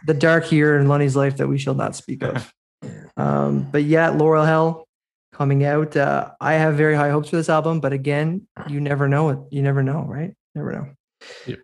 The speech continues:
Speaker 1: Um, described by her, a soundtrack for transformation, a map to the place where vulnerability and resilience, sorrow and delight, error and transcendence can all sit within our humanity, can all be seen as worthy of acknowledgement and ultimately love.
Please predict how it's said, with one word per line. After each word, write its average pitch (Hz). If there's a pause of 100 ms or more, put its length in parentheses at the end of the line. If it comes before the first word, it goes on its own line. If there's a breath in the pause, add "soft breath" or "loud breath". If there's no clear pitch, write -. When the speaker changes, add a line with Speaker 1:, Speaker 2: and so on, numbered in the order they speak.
Speaker 1:
Um, 147
described 196
by 190
her, 190
a 147
soundtrack 190
for 139
transformation, 165
a 160
map 160
to -
the 143
place 160
where 143
vulnerability 151
and 139
resilience, 143
sorrow 151
and 139
delight, 139 (120)
error 196
and 185
transcendence 170
can -
all 147
sit -
within 147
our 147
humanity, 143 (340)
can 160
all 156
be 214
seen 208
as 143
worthy 165
of 156
acknowledgement 156
and 135
ultimately 185
love. 143